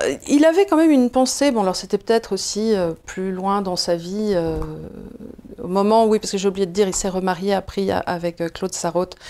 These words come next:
avec qui il a eu deux autres enfants, qui, pour le coup, ont pris le nom de Revel, parce que, euh, son vrai nom, c'était Ricard. Revel était un pseudonyme. Euh, il avait un avis assez, euh, négatif sur la, alors là, on est dans un, peut-être dans un historicisme, encore une fois, que, que, que n'aimait pas Popper,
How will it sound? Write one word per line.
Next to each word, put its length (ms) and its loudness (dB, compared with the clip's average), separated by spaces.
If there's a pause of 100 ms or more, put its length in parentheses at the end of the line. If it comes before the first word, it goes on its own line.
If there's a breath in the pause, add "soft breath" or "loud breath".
(240 loud breath)
avec 220 -2
qui 100 -2
il 80 2
a 80 4
eu 80 -2
deux 260 -2
autres 180 -2
enfants, 260 0
qui, 140 -2
pour 280 2
le 100 4
coup, 280 0
ont 100 -4
pris 220 -2
le 100 -2
nom 160 -2
de 60 -6
Revel, 360 0
parce 160 -4
que, 160 -4 (460 loud breath)
euh, 120 -4
son 200 0
vrai 200 0
nom, 160 2
c'était 260 -6
Ricard. 360 0
Revel 240 2
était 160 -2
un 80 0
pseudonyme. 460 0 (1160 loud breath)
Euh, 440 4 (500)
il 160 6
avait 300 6
un 200 4
avis 300 4 (140)
assez, 600 4
euh, 140 4
négatif 460 4
sur 320 2
la, 400 4 (260)
alors 240 2
là, 140 4
on 100 4
est 80 4
dans 180 -4
un, 40 -6
peut-être 300 0
dans 180 0
un 100 2
historicisme, 800 0
encore 220 -2
une 120 0
fois, 220 0
que, 260 -2
que, 400 0
que 120 -12
n'aimait 260 0
pas 160 0
Popper, 360 0